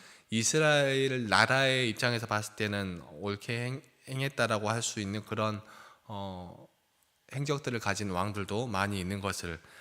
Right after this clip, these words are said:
알 수 있습니다. 아무튼 이렇게 위대한 다윗, 왕이라고 불리는 다윗조차도 이스라엘의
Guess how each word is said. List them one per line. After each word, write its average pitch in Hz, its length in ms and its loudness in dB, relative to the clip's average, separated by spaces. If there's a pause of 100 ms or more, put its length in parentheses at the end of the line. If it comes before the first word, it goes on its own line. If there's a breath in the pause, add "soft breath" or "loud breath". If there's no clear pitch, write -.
(140 loud breath)
알 98 180 2
수 95 300 -4
있습니다. 92 560 -4 (280 loud breath)
아무튼 156 380 4
이렇게 147 600 2 (280 loud breath)
위대한 123 680 2
다윗, 107 280 -4
왕이라고 107 480 0
불리는 104 480 -6
다윗조차도 90 1120 -4 (320 loud breath)
이스라엘의 117 880 2